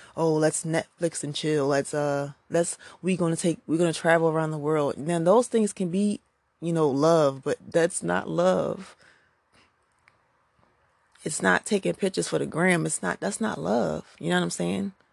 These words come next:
It's a spiritual thing. And first, it must be from within, from within, inside of you first, before you can even find it anywhere else. And that's in any person, place, or thing.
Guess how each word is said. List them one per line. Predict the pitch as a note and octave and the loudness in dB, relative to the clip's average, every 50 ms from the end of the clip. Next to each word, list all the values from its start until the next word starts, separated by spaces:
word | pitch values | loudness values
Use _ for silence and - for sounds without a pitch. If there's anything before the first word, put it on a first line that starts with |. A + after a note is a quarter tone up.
| _ _ _ _ - | _ _ _ _ -10
It's | D#3+ | -8
a | E3 D3+ | -4 -4
spiritual | D#3+ - - F#3+ F#3+ F#3 F3+ - - E3 | -4 -2 0 0 0 0 0 -2 -8 -10
thing. | - - F#3+ G3+ G3 E3 C3+ C#3 - D3 - _ _ _ _ _ _ _ _ _ _ _ _ _ _ _ _ _ _ _ _ _ _ _ _ _ _ _ _ _ _ _ _ _ _ _ _ _ _ _ | -6 -4 -2 -2 0 -2 -4 -6 -8 -12 -16 _ _ _ _ _ _ _ _ _ _ _ _ _ _ _ _ _ _ _ _ _ _ _ _ _ _ _ _ _ _ _ _ _ _ _ _ _ _ _
And | E3+ E3 D#3 - | -4 -4 -4 -2
first, | - - F#3 A3+ A#3+ A3 G3 - | 2 4 6 6 6 4 2 0
it | - - F3 | -4 -4 -2
must | F3 E3+ E3+ - - _ | -2 -2 -2 -4 -8 _
be | - E3 D#3+ D#3 | -10 -8 -8 -8
from | D3+ - D#3 D#3 D3+ | -6 -6 -6 -4 -4
within, | C#3+ C#3 C#3 - - F#3+ A#3 A3 E3+ D3 | -6 -10 -12 -8 -4 -2 -2 -2 -2 -4
from | C#3 - - D#3 D#3 D3 - C#3+ | -6 -4 -2 -2 -2 -2 -4 -2
within, | D#3 E3 - - D#3+ D#3 D3+ - - - | -2 -2 -2 -2 -4 -4 -4 -6 -8 -8
inside | - D#3+ D#3 - - D#3 D3 | -6 -4 -2 0 0 0 0
of | D3+ D3 | 0 -2
you | D#3 F3 G#3 G#3+ F3 C#3+ C3+ - _ _ | 0 2 2 2 0 -2 -6 -12 _ _
first, | - E3+ G#3 A#3+ F#3+ - - - - _ - - - - | -2 0 2 2 0 0 -4 -10 -12 _ -20 -20 -18 -16
before | - - - E3 | -12 -4 -2 0
you | E3+ E3+ | 0 0
can | - E3+ E3+ | 0 0 0
even | E3+ D#3+ D#3+ D#3 | 0 0 -2 -4
find | D3+ - F3 F#3+ G#3+ A3+ F#3+ | -4 -2 0 2 2 2 2
it | E3 - | 0 0
anywhere | - F#3 F#3 F3 D#3+ D3+ D3+ D3+ | 0 0 0 0 0 0 0 0
else. | F3 G#3 F3+ E3 D3+ - - - - _ - - - - - | 0 -2 -4 -4 -8 -12 -14 -14 -16 _ -20 -20 -18 -10 -4
And | D3 | -2
that's | E3 G3 - - | -2 0 0 0
in | E3 | -2
any | D#3 E3+ E3+ E3+ D#3+ | 0 0 0 0 -2
person, | - E3 E3+ E3+ - E3 D3+ | 0 -2 -2 -2 -2 -6 -4
place, | - D#3 D3+ - | -4 -4 -4 -4
or | D3 | -8
thing. | C#3+ - F3+ F#3+ F3+ D#3 C3+ D3 | -8 -6 -4 -4 -4 -4 -6 -10